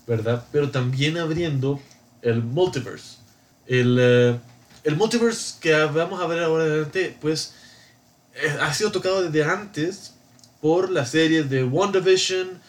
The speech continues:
por la serie de Loki, ¿verdad? Todas estas series tocaron el multiverse, pero hoy por fin lo vemos ya en las películas grandes, ¿verdad? Lo importante es que mucha gente considera que solamente va a ir a ver esas,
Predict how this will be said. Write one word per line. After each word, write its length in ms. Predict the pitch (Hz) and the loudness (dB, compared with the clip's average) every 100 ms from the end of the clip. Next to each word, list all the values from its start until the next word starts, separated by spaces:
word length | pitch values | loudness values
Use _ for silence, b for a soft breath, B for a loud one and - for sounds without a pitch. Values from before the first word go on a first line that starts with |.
| b b b _ | b b b _
por 520 | 139 139 139 135 127 | 0 2 2 2 0
la 180 | 127 127 | -2 -2
serie 240 | 123 139 | -2 0
de 80 | 135 | 2
Loki, 540 | 139 175 - 170 175 b b b - | 2 0 -2 -10 -12 b b b -8
¿verdad? 300 | 131 139 135 | -4 -2 -2
Todas 160 | 185 | -2
estas 180 | 220 196 | -2 -6
series 420 | - 185 185 180 - | -4 -2 0 -2 -6
tocaron 800 | 139 - - 208 220 190 175 170 b b b _ | -8 -6 -2 0 2 0 -4 -10 b b b _
el 240 | 135 135 135 | -4 0 0
multiverse, 680 | 135 143 131 131 160 165 - - | -2 -4 -4 -2 -4 -6 -14 -4
pero 380 | 170 180 175 - | 0 2 0 -2
hoy 180 | 143 | -2
por 140 | 147 139 | -2 -4
fin 180 | 139 147 | -4 -4
lo 100 | 131 | -2
vemos 320 | 131 143 131 - | -2 -2 -4 -2
ya 300 | 127 131 131 | 0 0 -2
en 140 | 110 107 | -6 -12
las 120 | 107 | -8
películas 360 | 120 117 117 | -4 -2 -2
grandes, 560 | 110 110 107 - - - B B B - | 0 0 0 -6 -14 -16 B B B -12
¿verdad? 200 | 107 110 | -4 -2
Lo 40 | |
importante 680 | 113 113 110 - 120 117 110 | -2 -2 -6 -2 0 0 -2
es 80 | 95 | -8
que 220 | - 104 | -6 -6
mucha 240 | 101 120 120 | -2 -2 0
gente 180 | 120 117 | 0 0
considera 420 | 113 120 117 120 | -2 0 2 2
que 80 | 113 | 0
solamente 320 | 117 113 113 | -4 -2 -2
va 120 | 110 | 0
a 20 | |
ir 80 | 120 | 2
a 40 | |
ver 160 | 123 151 | 4 4
esas, 380 | 185 202 202 | 4 0 -4